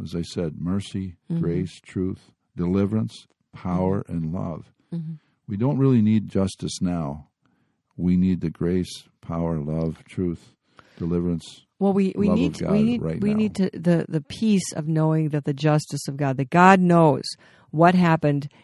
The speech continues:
Speaker 2: and I believe that God wants to deliver us even in this day when we can't h-, afford to carry any extra her-, heavy burdens.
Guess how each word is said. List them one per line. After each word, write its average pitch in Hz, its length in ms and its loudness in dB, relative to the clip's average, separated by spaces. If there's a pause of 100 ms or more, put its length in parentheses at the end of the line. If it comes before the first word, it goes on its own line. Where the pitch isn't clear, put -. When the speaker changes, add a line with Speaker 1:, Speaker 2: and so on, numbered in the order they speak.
(160)
Speaker 2:
and 165 160 4
I 165 160 4
believe 170 340 2
that 156 120 2
God 165 240 2
wants 156 200 2
to 143 60 -10
deliver 156 440 2
us 143 280 0
even 175 300 4
in 143 180 -2
this 156 200 0
day 151 260 0
when 143 140 -2
we 143 100 -4
can't 175 480 -4
h-, 160 180 -6
afford 160 380 -4
to 151 100 -4
carry 147 320 -4
any 180 240 -2
extra 180 300 -6
her-, 160 200 0
heavy 175 240 0
burdens. 151 420 0